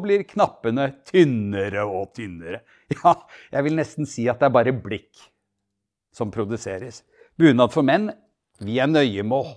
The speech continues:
håndlage våre knapper i den forstand at vi støper selve knappen, men vi lodder på ysken bak og bruker masse tid på å bearbeide de sølvknappene som skal være støpte i etterkant av støpingen, og de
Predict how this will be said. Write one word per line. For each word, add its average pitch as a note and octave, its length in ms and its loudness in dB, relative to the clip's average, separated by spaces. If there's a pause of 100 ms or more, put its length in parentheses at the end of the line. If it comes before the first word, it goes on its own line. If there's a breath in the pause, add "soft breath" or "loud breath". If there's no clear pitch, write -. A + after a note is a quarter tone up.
håndlage G2+ 640 -4
våre A#2 380 -2 (880 soft breath)
knapper E3+ 400 -2
i D#3+ 80 0
den A#2 160 -2
forstand G#2+ 320 -4
at G#2+ 140 -10
vi - 20 -4
støper - 880 -4
selve C#3+ 260 -2
knappen, E3+ 460 -4 (580 soft breath)
men D#3 160 -2
vi G3 80 4
lodder C3+ 480 2
på - 220 -6
ysken C3 400 -4
bak D3 260 0
og B2 140 -6
bruker C#3 320 -2
masse F3+ 680 -6
tid B2 240 -12
på D#3 140 -2
å A#2+ 160 -6
bearbeide A#2+ 720 -4 (260 soft breath)
de A#2+ 160 -8
sølvknappene B2+ 960 -6 (260 loud breath)
som A#2+ 160 -8
skal B2 220 -4
være A#2+ 100 -6
støpte - 540 -8 (1400)
i B2+ 80 -6
etterkant A2+ 640 -6
av B2+ 80 -6
støpingen, D3+ 640 -4
og C#3+ 240 -4
de C#3 80 -6